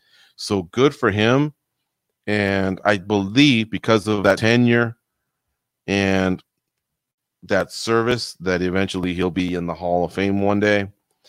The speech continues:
And then as far as Jim Miller, I kinda feel the same way for him just because of how long he's been doing it. And if he can fight at U F C one hundred, two hundred, and three hundred, like he says, I think he'll,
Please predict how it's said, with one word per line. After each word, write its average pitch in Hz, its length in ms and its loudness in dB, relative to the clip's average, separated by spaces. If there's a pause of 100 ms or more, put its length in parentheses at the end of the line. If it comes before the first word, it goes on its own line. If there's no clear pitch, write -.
(300)
And 85 160 -2
then 90 120 0
as 87 140 -6
far 92 320 -2
as 87 260 -8
Jim 90 280 -8
Miller, 98 460 2 (580)
I 87 80 0
kinda 101 380 -4
feel 98 240 -6
the 87 80 -6
same 95 320 -2
way 92 160 4
for 80 180 -6
him 98 380 0
just 90 180 -8
because 87 300 -4
of 76 80 -6
how 98 220 -2
long 98 280 2
he's 90 140 -2
been 85 180 -2
doing 95 260 4
it. 98 160 2
And 85 140 -4
if 82 80 -4
he 104 100 0
can 98 220 -2
fight 92 240 0
at 85 60 -6
U 90 140 -8
F 87 60 -10
C 90 140 -6
one 101 240 2
hundred, 104 300 2
two 98 120 -2
hundred, 101 240 2
and 92 200 -2
three 98 120 -2
hundred, 95 220 0
like 82 160 -2
he 80 80 -14
says, 110 500 6 (600)
I 92 80 2
think 95 240 -2
he'll, 92 400 2